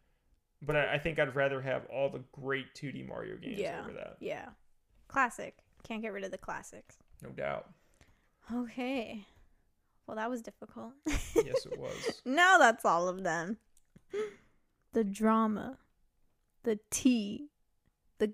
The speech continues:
Speaker 2: gossip in the video game world. <laughs> Where does it start? <laughs>
Speaker 1: I mean,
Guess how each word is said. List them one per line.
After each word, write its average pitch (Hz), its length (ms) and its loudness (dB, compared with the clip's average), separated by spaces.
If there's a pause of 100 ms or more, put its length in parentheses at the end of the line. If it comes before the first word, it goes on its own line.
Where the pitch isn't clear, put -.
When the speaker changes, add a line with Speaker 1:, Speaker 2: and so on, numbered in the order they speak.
(120)
Speaker 2:
gossip 220 720 6
in 220 100 -2
the 208 80 -4
video 202 540 2
game 202 480 0
world. - 580 -2 (380)
<laughs> - 80 0 (2750)
Where 254 340 12
does 247 180 8
it 233 180 2
start? 170 560 4 (640)
<laughs> - 640 0
Speaker 1:
I 143 60 0
mean, 135 280 -6